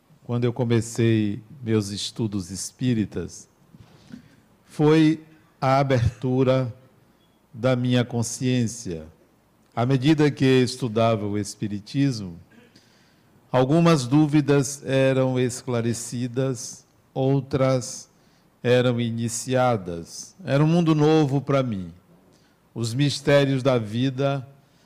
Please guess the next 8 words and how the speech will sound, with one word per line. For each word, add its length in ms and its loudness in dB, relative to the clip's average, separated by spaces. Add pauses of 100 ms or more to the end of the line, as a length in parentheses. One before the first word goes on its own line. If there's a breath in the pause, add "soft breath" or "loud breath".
(160 soft breath)
estavam 460 0
sendo 360 -4
descortinados 1400 -4
com 160 -8
o 60 -2
estudo 340 -8
do 100 -8
espiritismo. 840 -12